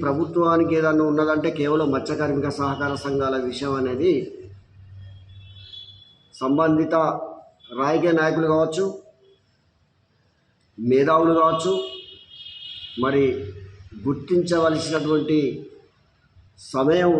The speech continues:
ఆసన్నమైందని చెప్పేసి, అనేక సంవత్సరాల నుండి మేము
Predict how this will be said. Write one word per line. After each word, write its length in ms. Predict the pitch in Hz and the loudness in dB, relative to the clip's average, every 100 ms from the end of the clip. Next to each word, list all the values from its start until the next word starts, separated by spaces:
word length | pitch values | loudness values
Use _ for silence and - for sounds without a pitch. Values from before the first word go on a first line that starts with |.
| 135 | 2
ఆసన్నమైందని 720 | 147 170 170 160 160 156 151 151 | 2 2 2 4 4 2 2 0
చెప్పేసి, 420 | 156 165 202 208 - - - _ - - - - _ 117 | -2 -2 0 0 -2 -8 -16 _ -20 -20 -20 -20 _ -2
అనేక 320 | 147 202 202 208 156 - - - - _ _ _ | 2 2 2 2 0 -4 -10 -16 -20 _ _ _
సంవత్సరాల 600 | - 135 165 175 180 170 170 156 | -6 -2 0 0 2 2 4 4
నుండి 220 | 156 208 - - - - - - - - - - - - - - - - - - - 123 | 4 4 2 -6 -12 -16 -18 -18 -18 -20 -20 -20 -20 -20 -20 -20 -20 -18 -18 -20 -8 0
మేము 280 | 160 175 175 | 2 4 6